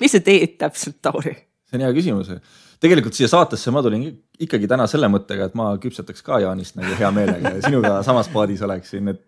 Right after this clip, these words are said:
Speaker 2: äh, tegelikult juhtinvestori mõte ongi ju, äh, olla siis, äh, see lakmuspaber muude investorite, ettevõtte vahel, kes siis, äh, mõnes mõttes aitab nagu seda kommunikatsiooni korraldada ja aitab, äh,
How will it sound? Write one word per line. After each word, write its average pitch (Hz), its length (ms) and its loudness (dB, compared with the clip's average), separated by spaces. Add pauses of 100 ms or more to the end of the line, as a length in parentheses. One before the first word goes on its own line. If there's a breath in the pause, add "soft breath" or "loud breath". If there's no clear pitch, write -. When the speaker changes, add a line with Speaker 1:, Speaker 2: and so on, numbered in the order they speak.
Speaker 2:
äh, 120 160 8
tegelikult 143 400 2
juhtinvestori 107 960 0
mõte 143 240 -4
ongi 135 240 -2
ju, 98 160 -6 (800 soft breath)
äh, 113 240 6
olla 143 320 6
siis, 110 220 -6 (180)
äh, 113 320 8
see 143 160 4
lakmuspaber 107 800 2 (320)
muude 139 400 2
investorite, 110 640 -4
ettevõtte 98 400 -6
vahel, 92 220 -2
kes 95 180 -14
siis, 90 140 -12 (100)
äh, 98 160 2
mõnes 113 240 0
mõttes 101 240 -4
aitab 123 320 -2
nagu 101 160 -10
seda 101 160 -8
kommunikatsiooni 107 640 0
korraldada 98 560 0
ja 98 160 -4
aitab, 104 480 -6
äh, 98 340 -2